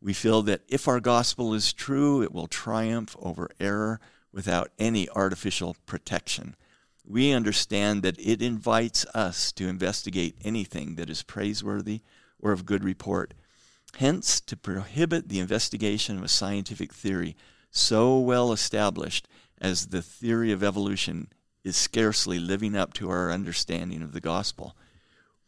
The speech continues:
Would it not be better to throw the question open to study and investigation, if for no other reason than that we stand for fair play and toleration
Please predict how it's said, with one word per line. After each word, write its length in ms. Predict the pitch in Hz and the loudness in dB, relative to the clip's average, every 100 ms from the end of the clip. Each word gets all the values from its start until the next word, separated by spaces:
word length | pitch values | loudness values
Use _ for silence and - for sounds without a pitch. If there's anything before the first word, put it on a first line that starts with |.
| _ | _
Would 180 | 92 117 | 2 4
it 180 | 139 - | 6 4
not 380 | 113 110 117 - | 2 2 2 0
be 100 | 113 | -2
better 320 | 95 90 85 | 0 0 -2
to 140 | - 90 | -6 -8
throw 520 | - 101 117 131 135 | -4 2 6 6 4
the 80 | 113 | 0
question 580 | - 117 - - 107 - | -2 -4 -4 -4 -6 -4
open 320 | 101 117 135 123 | 0 0 0 -4
to 100 | 139 | -4
study 500 | - - 95 101 104 | -4 -2 -2 -2 -4
and 100 | 95 | -4
investigation, 920 | 92 90 95 - 87 85 85 - 85 - - - _ _ _ - | -4 -4 -4 -4 -4 -2 -2 -6 -10 -14 -20 -20 _ _ _ -4
if 140 | 107 | -4
for 200 | - 95 | -2 -2
no 300 | 98 101 117 | 0 2 4
other 200 | 123 123 | 4 4
reason 520 | 104 92 87 90 90 - _ _ _ - | 2 2 0 -4 -6 -14 _ _ _ 0
than 300 | 95 95 - _ _ _ - | 0 0 -4 _ _ _ -4
that 380 | 98 101 - | 0 0 -2
we 220 | 101 107 110 | -2 0 0
stand 580 | - - 90 90 85 | -2 -2 -2 -2 -4
for 140 | 87 87 | -6 -10
fair 320 | - 101 107 | -4 -2 -2
play 340 | - 98 90 | -2 -2 -2
and 100 | 90 | -2
toleration 800 | 90 98 101 98 87 - 76 78 | -2 0 2 0 0 -2 -4 -10